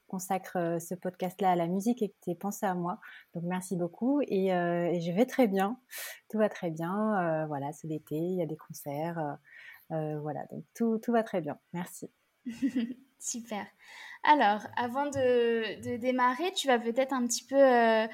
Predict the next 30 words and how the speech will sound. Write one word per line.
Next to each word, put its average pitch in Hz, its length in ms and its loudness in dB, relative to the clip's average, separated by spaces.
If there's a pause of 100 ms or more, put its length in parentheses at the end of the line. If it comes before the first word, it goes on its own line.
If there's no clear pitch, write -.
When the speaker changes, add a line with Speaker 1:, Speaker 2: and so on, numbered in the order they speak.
(360)
Speaker 2:
te 247 140 6
présenter. 254 540 2
Est-ce 359 200 2
que 311 60 0
tu 311 180 -4
peux, 285 220 -2
par 254 140 2
exemple, 262 300 -2
nous 262 180 -4
dire 269 280 2
déjà, 254 360 4
ben, 214 480 4 (500)
à 254 100 6
quand 294 220 10
remonte 285 320 8
ton 247 180 4
histoire 262 360 8
avec 233 240 8
la 226 100 4
musique 240 420 2
et 254 80 4
c'est 247 220 2
quoi 277 260 10
aujourd'hui 233 320 2
ton 226 140 0
présent 226 420 2
avec 214 240 0
la 220 60 -8
musique ? 214 460 -10 (680)
Speaker 1:
Oui. 185 320 4